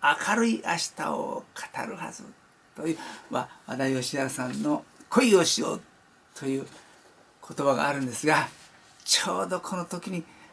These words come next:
私たちの花の五期生が、あ、四人ぐらいおるんですが、それが、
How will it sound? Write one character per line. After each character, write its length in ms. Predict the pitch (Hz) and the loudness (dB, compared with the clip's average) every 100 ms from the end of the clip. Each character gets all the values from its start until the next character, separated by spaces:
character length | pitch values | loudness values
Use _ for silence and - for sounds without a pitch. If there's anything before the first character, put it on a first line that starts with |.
| - | -12
私 300 | 139 160 156 | -2 -2 0
た 120 | 165 | -2
ち 120 | 160 | 0
の 160 | 151 147 | 0 0
花 240 | 147 160 | 2 4
の 100 | 160 | 6
五 140 | 139 135 | 4 0
期 80 | - | 2
生 180 | 151 | 2
が、 240 | 143 143 - - - - - | 6 4 2 -12 -20 -14 -4
あ、 760 | 117 127 131 131 131 131 131 147 | 0 4 4 6 6 6 4 2
四 160 | 147 | 6
人 140 | 160 165 | 6 8
ぐ 60 | |
ら 180 | 165 139 | 6 4
い 100 | 110 - - _ _ - - - _ | 2 -4 -20 _ _ -20 -20 -20 _
お 120 | 139 | -6
る 100 | 143 | -2
ん 60 | 139 | -2
で 60 | 113 | -2
す 140 | 131 | -2
が、 160 | 135 - - - | -2 -2 -16 -16
そ 220 | - 175 | -6 0
れ 100 | 175 | 2
が、 240 | 175 180 | 6 6